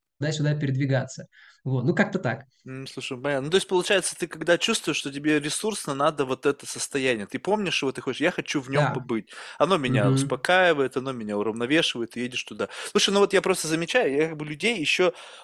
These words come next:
Speaker 2: у меня такая какая-то внутренняя классификация по частоте. Ну, то есть, как бы скорость, вот, э, твоя манера говорить, ты быстрый. Мне нравятся вот люди с быстротой, потому что за одну единицу времени больше информации принимаешь. Когда в речь медленнее, более размеренная, то ты как бы
Speaker 1: Мгм.
Speaker 2: за тот же самую единицу времени получаешь меньше информации.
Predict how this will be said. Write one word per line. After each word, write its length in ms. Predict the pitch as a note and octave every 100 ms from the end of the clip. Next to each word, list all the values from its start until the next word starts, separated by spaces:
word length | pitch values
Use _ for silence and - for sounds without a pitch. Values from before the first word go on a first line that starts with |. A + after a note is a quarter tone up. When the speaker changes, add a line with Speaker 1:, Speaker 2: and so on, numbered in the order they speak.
| -
Speaker 2:
у 40 |
меня 100 | C3
такая 200 | A2+ C3
какая-то 220 | A2 B2+
внутренняя 320 | A2 C3 - A2+
классификация 640 | A#2+ - - D3 B2 A#2
по 140 | -
частоте. 520 | C3+ D3+ - D3+ B2+ G2
Ну, 100 | A#2+
то 60 | D3
есть, 100 | -
как 140 | C3+
бы 80 | C3
скорость, 480 | - D#3+ D3 G#2 A2
вот, 140 | G#2
э, 220 | - C#3 C3
твоя 320 | - C3+ D3 B2+
манера 360 | B2 B2+ B2+
говорить, 360 | B2 B2 E3 F#3+
ты 80 | C3
быстрый. 360 | B2 D#3 -
Мне 120 | G#2
нравятся 420 | C3+ D#3+ F3 - C#3
вот 140 | B2+ -
люди 240 | C3+ E3+
с 120 | C#3 A#2
быстротой, 520 | B2 C#3 - C#3 C#3+
потому 200 | - C3
что 160 | - A#2+
за 120 | C3
одну 180 | C3+ D#3+
единицу 360 | D3 D3 -
времени 360 | D3 G3+ G#3+ D#3
больше 360 | A#2 C#3+ D#3 C#3+
информации 500 | C3+ D3 C#3 - G#2+
принимаешь. 400 | A2+ A2 G2+ -
Когда 240 | B2 B2+
в 60 | B2
речь 260 | D3 C3 - - - -
медленнее, 560 | E3 A#3 G3+ D#3+ C3
более 300 | B2 D3 C#3
размеренная, 680 | C3+ C#3 D#3 G#3 A3 F3 C3+
то 140 | A#2 -
ты 140 | F3
как 180 | E3+ D3+
бы 140 | C#3+ C3
Speaker 1:
Мгм. 140 | C3+
Speaker 2:
за 120 | C3+
тот 180 | C#3 E3
же 80 | D3
самую 320 | D#3 D3 C#3
единицу 340 | C#3 D#3 - D3
времени 220 | G3+ G3
получаешь 460 | - C3 - D3
меньше 280 | D3 C#3+ -
информации. 460 | C3+ - C#3 A2 -